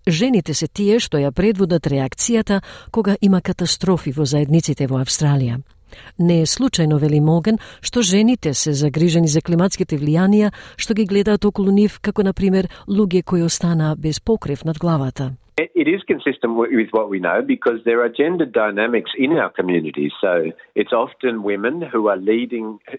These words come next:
Speaker 2: the response when there are disasters in communities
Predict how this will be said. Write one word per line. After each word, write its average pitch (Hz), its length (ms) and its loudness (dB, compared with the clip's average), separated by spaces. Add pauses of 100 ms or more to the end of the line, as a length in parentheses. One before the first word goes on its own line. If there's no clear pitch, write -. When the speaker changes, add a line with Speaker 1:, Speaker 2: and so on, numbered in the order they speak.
(200)
Speaker 2:
the 101 400 -4
response 131 560 -4 (120)
when 101 200 -8
there 98 180 -4
are 98 160 0
disasters 107 840 -6
in 139 160 -12
communities 135 680 -8